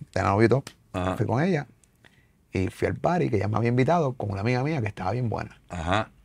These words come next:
Speaker 1: Papi.
Speaker 2: Y ya.
Speaker 1: Yo me acuerdo cuando a esta hora una amiga de ella le dice, "¿Quién es esa?". Porque yo fui con ella,
Speaker 2: Ajá.
Speaker 1: normal.
Speaker 2: Pa-, pa espantarla.
Speaker 1: Espantarla, cabrón,
Speaker 2: Y
Speaker 1: la
Speaker 2: se-,
Speaker 1: única
Speaker 2: y funcionó.
Speaker 1: Funcionó, cabronamente.
Speaker 2: Mira, eh, nosotros tenemos un pana locutor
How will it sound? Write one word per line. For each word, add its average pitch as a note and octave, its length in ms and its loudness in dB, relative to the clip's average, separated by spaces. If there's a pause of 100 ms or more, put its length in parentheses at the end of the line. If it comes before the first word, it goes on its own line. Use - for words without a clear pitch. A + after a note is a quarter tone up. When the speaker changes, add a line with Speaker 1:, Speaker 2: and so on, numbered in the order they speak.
(300)
Speaker 1:
Papi. G#2 300 -6 (300)
Speaker 2:
Y G2 140 2
ya. F2+ 200 4 (380)
Speaker 1:
Yo F2+ 100 -4
me G2 80 0
acuerdo A2+ 260 6
cuando G2+ 380 2
a A#2 100 4
esta A#2+ 180 2
hora B2+ 140 2
una G#2+ 100 2
amiga A#2 360 6
de A#2+ 240 8
ella A#2 160 8
le G2+ 200 6
dice, G#2+ 280 0 (360)
"¿Quién - 120 -20 (220)
es - 160 -16 (160)
esa?". - 200 -16 (680)
Porque - 160 -2
yo - 80 -4
fui - 140 -8
con F#2+ 180 -4
ella, E3+ 220 -6 (160)
Speaker 2:
Ajá. F2+ 360 -4 (160)
Speaker 1:
normal. F#2+ 420 -4 (240)
Speaker 2:
Pa-, F#2 220 6
pa G2 80 2
espantarla. G2 540 6
Speaker 1:
Espantarla, G#2+ 600 4
cabrón, - 260 6
Speaker 2:
Y - 40 6
Speaker 1:
la - 60 12
Speaker 2:
se-, D3 60 10
Speaker 1:
única A#2+ 160 8
Speaker 2:
y A2+ 40 10
funcionó. G#2+ 440 8
Speaker 1:
Funcionó, A2+ 440 6
cabronamente. F#2+ 640 6
Speaker 2:
Mira, G#2 180 12
eh, G2 160 -2
nosotros F#2+ 200 2
tenemos A#2+ 200 6
un A#2+ 60 0
pana C3 200 8
locutor A2+ 440 4